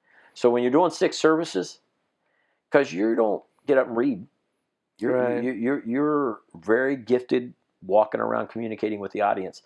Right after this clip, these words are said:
Speaker 1: Did you ever get, like, in the fourth one and wonder, "Did I already say all
Speaker 2: No
Speaker 1: this?"
Speaker 2: question. I mean, I, I, I wanna say that happened half the time.
Speaker 1: <laughs>
Speaker 2: I mean, you know, where you didn't stop and say, "Did I already say
Speaker 1: Right,
Speaker 2: this?"
Speaker 1: right,
Speaker 2: But in
Speaker 1: right.
Speaker 2: your mind, you're thinking, deja vu is happening all over again. No question.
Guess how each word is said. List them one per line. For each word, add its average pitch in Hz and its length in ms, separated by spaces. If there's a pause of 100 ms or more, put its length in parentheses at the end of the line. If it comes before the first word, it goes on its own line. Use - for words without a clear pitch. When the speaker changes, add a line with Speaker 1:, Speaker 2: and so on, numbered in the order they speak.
(640)
Speaker 1:
Did 95 180
you 139 80
ever 147 420 (140)
get, - 220
like, 104 200
in 101 60
the 95 80
fourth 120 360
one 120 160
and 107 120
wonder, 98 300
"Did - 180
I - 80
already 262 160
say - 260
all 92 160
Speaker 2:
No 123 160
Speaker 1:
this?" 117 80
Speaker 2:
question. 113 500 (360)
I 147 60
mean, 143 220
I, 139 180
I, 135 160
I 131 240
wanna 135 200
say 117 200
that 110 120
happened 113 280
half 107 240
the - 60
time. 107 380 (280)
Speaker 1:
<laughs> - 960
Speaker 2:
I 131 60
mean, 139 120
you 160 100
know, 170 100
where 156 100
you 170 60
didn't 180 180
stop 170 300
and 135 100
say, 185 180
"Did 143 140
I 135 40
already 127 200
say 147 200
Speaker 1:
Right, 123 40 (120)
Speaker 2:
this?" 120 120
Speaker 1:
right, 147 120
Speaker 2:
But 143 60
in 147 60
Speaker 1:
right. 135 80
Speaker 2:
your 139 80
mind, 165 380
you're 131 100
thinking, 123 540 (420)
deja 135 300
vu 147 220
is 113 100
happening 123 300
all 127 180
over 139 220
again. 117 360 (680)
No 165 140
question. - 520